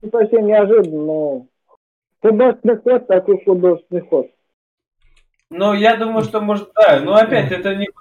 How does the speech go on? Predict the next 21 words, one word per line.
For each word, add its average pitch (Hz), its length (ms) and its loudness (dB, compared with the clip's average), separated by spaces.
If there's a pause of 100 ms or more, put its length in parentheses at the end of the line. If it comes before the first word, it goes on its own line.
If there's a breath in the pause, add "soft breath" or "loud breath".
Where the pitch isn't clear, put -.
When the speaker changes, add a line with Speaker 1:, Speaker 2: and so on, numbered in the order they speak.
Speaker 2:
это, 226 260 -4
скорее 220 280 -4
всего, 196 200 -8
со 202 160 -2
слов, 208 400 -4
э, 190 420 0 (100)
Зера. 180 360 0
Может, 165 280 -6
Speaker 3:
Да. 170 260 0 (200 loud breath)
Мы, 226 260 2
Speaker 2:
может, 262 220 4
Speaker 3:
мы, - 20 2
Speaker 2:
его 240 260 2
Speaker 3:
мы, - 60 -2
Speaker 2:
там 220 200 2
не 202 180 0
было. 214 180 4
Speaker 3:
мы, 214 220 4
мы 269 200 2
же 254 180 2
читаем 233 760 0